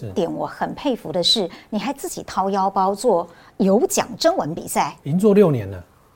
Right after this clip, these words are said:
Speaker 1: 哦，到现在还在做吗？
Speaker 2: 还在做，我每一年的礼物都越来越好。
Speaker 1: 哦。像什么来举例看看？
Speaker 2: 哦，好，那你听看看，
Speaker 1: 好。
Speaker 2: 你，你当一个裁判。
Speaker 1: 好。
Speaker 2: 我今年每个月哈，我，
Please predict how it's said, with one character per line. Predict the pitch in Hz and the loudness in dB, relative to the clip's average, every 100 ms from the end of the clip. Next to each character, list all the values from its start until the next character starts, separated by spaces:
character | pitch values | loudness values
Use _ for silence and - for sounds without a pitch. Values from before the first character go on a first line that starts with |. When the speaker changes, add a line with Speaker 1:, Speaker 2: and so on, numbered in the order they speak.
| - | -2
Speaker 1:
哦， | 247 131 - _ - | -2 -2 -12 _ 0
到 | 320 | 2
现 | 311 | 4
在 | 240 | 2
还 | 175 | 0
在 | 196 | -4
做 | 208 180 | -2 -4
吗？ | 160 | 0
Speaker 2:
还 | 139 | 4
在 | 170 | 4
做， | 170 120 - | 4 0 -2
我 | 147 170 | 4 6
每 | 170 156 | 6 6
一 | |
年 | 190 139 | 4 2
的 | 127 | 0
礼 | 117 139 | -2 -2
物 | 147 | 0
都 | 139 123 123 - | 0 0 -2 -2
越 | 123 | -2
来 | 113 | 0
越 | 107 | -2
好。 | 82 | -6
Speaker 1:
哦。 | - _ - | -12 _ -6
像 | - 277 196 | 0 2 2
什 | 151 | -4
么 | 151 | -6
来 | 151 190 - | -6 -8 -8
举 | 160 | -2
例 | 196 | 0
看 | 214 175 | 0 -4
看？ | 151 135 | -6 -6
Speaker 2:
哦， | 120 101 | -6 -6
好， | 127 131 | -4 -2
那 | 165 | -2
你 | 113 | -2
听 | 127 | -2
看 | 139 127 | -4 -4
看， | 127 101 | -6 -6
Speaker 1:
好。 | 117 | -6
Speaker 2:
你， | 120 | -6
你 | 117 | -6
当 | 143 139 | -4 -4
一 | |
个 | 123 | -4
裁 | 113 104 | -8 -8
判。 | 117 95 - | -10 -12 -12
Speaker 1:
好。 | - 139 - - | -8 -8 -8 -8
Speaker 2:
我 | 127 | -8
今 | - 180 196 | -4 0 2
年 | 175 117 | 2 -2
每 | 117 113 107 | -4 -4 -4
个 | |
月 | 113 147 110 | -4 -4 -6
哈， | 104 | -8
我， | 92 | -14